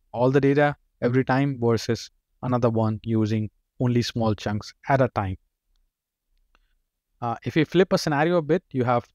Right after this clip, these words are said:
two bronze tables, uh, uh, merging into one large, uh, gold table, maybe aggregated basis.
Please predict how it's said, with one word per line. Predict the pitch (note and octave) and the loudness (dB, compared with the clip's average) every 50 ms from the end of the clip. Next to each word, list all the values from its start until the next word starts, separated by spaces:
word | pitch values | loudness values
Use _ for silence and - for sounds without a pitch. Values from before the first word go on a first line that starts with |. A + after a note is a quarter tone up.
| _ - | _ -4
two | D3 D3 E3 D#3+ | -2 0 0 2
bronze | C#3+ D3+ D3 D3 D3+ - - | 2 2 2 2 2 0 0
tables, | - C3+ C3 C3+ D#3 F3 - - - C3 | 2 2 2 2 0 -2 -4 -6 -8 -6
uh, | A#2+ A#2 A#2+ A#2+ - - - | -6 -6 -6 -8 -10 -6 -4
uh, | A#2+ A#2 A2 A2 A2 | -2 -2 -2 -2 -2
merging | A2+ A#2 A#2 A#2 G#2+ B2+ B2 | 0 0 0 2 2 0 0
into | A#2+ A#2 A2 - A2+ G#2+ G#2 - _ | 0 -2 -2 -2 -2 -2 -4 -6 _
one | B2 A2+ A2+ A2+ A#2 B2+ B2 | -4 0 0 0 2 2 2
large, | A#2+ A2+ A2 A2+ A2 - - - | 2 2 2 2 0 -4 -8 -10
uh, | A2 G#2 G#2 G#2 | -10 -8 -8 -8
gold | G#2+ G#2+ A2+ A#2 B2+ C#3+ C#3 | -6 -4 0 2 2 2 2
table, | C#3+ C#3 C3+ C#3 D#3+ F3+ - _ _ _ _ _ _ _ A2+ | 2 0 2 2 0 -2 -2 _ _ _ _ _ _ _ -4
maybe | A2+ A2 A2 A#2+ A#2+ - | -2 -2 -2 -2 -4 -4
aggregated | - A#2 A2+ A2+ A#2+ A#2+ A#2+ B2+ A#2 C3 B2 A2+ A2+ | -4 -4 -2 0 0 0 0 0 0 0 -2 0 0
basis. | A#2+ A#2+ A#2+ - - D#3+ - - | 0 -2 -2 -2 -6 -10 -10 -14